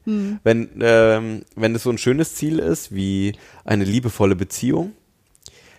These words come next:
Speaker 2: da... Hm.
Speaker 1: Ja, alle, alle Ziele, die ich, äh, T-V-Moderatorin zu werden, waren ein mega Ziel. Und ich hatte dann tatsächlich irgendwann Angst, dass ich scheiter in dem Prozess schon,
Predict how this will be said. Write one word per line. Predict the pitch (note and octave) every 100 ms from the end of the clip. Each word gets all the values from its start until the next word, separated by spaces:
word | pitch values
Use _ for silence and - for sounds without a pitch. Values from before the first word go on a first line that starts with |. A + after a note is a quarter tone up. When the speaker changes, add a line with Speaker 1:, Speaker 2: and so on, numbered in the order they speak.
| _
Speaker 2:
da... | - G#2+ C3 C#3 E2 _ _ _ _ _ _ _ _ _ _ _ _ _ _ _ _ _ _
Hm. | - F#2+ E2+ D#2 - _ _
Speaker 1:
Ja, | - -
alle, | - G#3 D4+ -
alle | G3+ C4
Ziele, | D#4 - A#3+ A3
die | G3+
ich, | G3
äh, | - - - -
T-V-Moderatorin | - A3+ G#3+ A3+ B3 A#3 A3+ B3 A#3 A#3
zu | A#3
werden, | G#3+ A3+ A3+
waren | G#3
ein | G#3
mega | B3 C#4 G3
Ziel. | - C#4+ B3 D#3 - _ _ _ _ _ _ _
Und | - G#3+
ich | -
hatte | A#3+ C4 B3+ _ _ _ _ _
dann | A#3 A#3+
tatsächlich | A#3 A3+ A3+ A#3+ C#4+ A#3+
irgendwann | A#3 B3+ C4 C4
Angst, | G3+ A3 C#4+ - - _ _ -
dass | A3 A#3
ich | B3
scheiter | - C#4 C4+ A3+ F#3 -
in | F#3+
dem | F#3+ F#3
Prozess | G#3+ G#3 C#4+ D4+ -
schon, | D#3